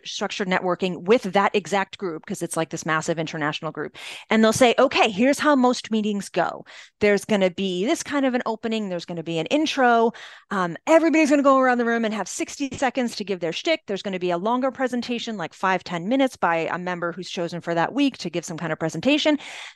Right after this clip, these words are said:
And then da, da, da, da, da. And here's how it works with tracking your referrals in that group." And it's something I don't know. I mean, I've been to a few B N I, but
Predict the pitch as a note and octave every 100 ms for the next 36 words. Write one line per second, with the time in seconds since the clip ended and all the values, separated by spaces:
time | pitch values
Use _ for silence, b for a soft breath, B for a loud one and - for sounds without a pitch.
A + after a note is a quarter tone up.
0 | - G#3 F#3 G3 F#3+ F#3 F#3 F#3 F3 -
1 | G#3+ A#3 G#3+ G#3 F#3+ - D3+ - A3+ A3+
2 | A3+ A3 - G#3 F#3+ - F#3+ F#3+ - -
3 | D#3+ G#3 G#3+ B3 B3 F4+ D4 G#3+ F#3 F3
4 | C#3+ F3 B B B _ A3 G3+ F#3 F3+
5 | A#3+ D4+ C#4 C4 G3+ G#3 G3+ G3+ - -
6 | - _ _ F3+ F3+ E3+ - E3 F3+ G#3+
7 | B3+ B3 C4 C4+ C#4 -